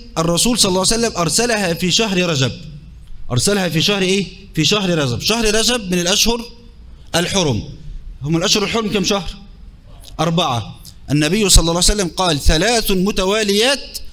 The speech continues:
ورجب". ثلاث متواليات اللي هو شهر ذو القعدة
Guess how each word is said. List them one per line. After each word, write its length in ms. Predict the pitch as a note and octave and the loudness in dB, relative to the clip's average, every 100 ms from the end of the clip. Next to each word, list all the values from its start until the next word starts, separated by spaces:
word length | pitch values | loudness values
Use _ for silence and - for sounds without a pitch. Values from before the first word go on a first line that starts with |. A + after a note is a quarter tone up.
| - - | -12 -4
ورجب". 460 | G3+ G#3 D#3+ C#3 F#2 - - - - - - - | -2 0 0 -2 -4 -10 -14 -14 -18 -20 -12 -4
ثلاث 280 | F3 A3 | -2 0
متواليات 680 | A3 G3 G3 F#3+ F#3+ A3 G#3 | 0 0 0 0 2 0 0
اللي 100 | F#3+ | 0
هو 60 | F#3 | 0
شهر 200 | G3+ F#3 | 0 0
ذو 80 | |
القعدة 420 | F3 A3 A#3 A#3+ | -2 0 0 0